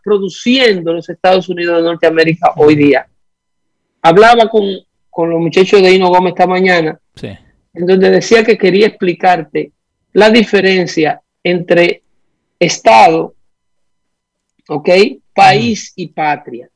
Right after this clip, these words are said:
Speaker 2: Ok.
Speaker 1: La patria, empezando por ese concepto que agrupa a los otros dos conceptos, en los Estados Unidos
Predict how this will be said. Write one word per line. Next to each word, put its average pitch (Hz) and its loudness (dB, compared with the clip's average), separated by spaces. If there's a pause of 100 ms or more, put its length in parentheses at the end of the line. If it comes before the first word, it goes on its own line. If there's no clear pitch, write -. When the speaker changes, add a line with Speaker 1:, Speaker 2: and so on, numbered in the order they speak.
Speaker 2:
Ok. 113 -12 (1120)
Speaker 1:
La 190 -2
patria, 185 0 (220)
empezando 185 -4
por 170 -4
ese 202 -6
concepto 196 -4
que 165 0
agrupa 165 2
a 151 -2
los 151 -4
otros 196 -2
dos 175 -2
conceptos, 156 -6 (2500)
en 202 4
los 214 2
Estados 247 2
Unidos 170 -2